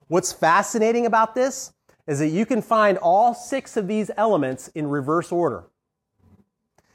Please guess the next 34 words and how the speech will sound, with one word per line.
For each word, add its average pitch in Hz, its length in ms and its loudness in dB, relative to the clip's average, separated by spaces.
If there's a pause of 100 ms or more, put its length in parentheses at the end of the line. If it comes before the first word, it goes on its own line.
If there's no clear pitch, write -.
(140)
It 156 160 -6
starts 202 480 0
with 247 140 0
six, - 480 -2
the 165 120 -4
means. 151 500 -2 (180)
The 143 80 -4
Holy 190 260 2
Spirit 185 340 0
shows 196 380 2
up 180 180 2
with 151 140 -6
power. 170 320 0
Boom, 202 640 2
this 135 140 -4
amazing 165 520 0
thing. 147 360 -2 (220)
They're 180 100 -2
speaking 185 380 0
in 170 100 2
tongue, 196 380 2
like, 151 240 0
different 170 260 0
languages. 170 640 -2 (1900)
He 180 160 0
gives 175 180 2
a 185 60 4
message, 170 640 -2
and 147 100 -8
it's 147 120 -6
a 160 40 -2
message 170 380 0
of 147 100 -4
repentance. 143 640 -4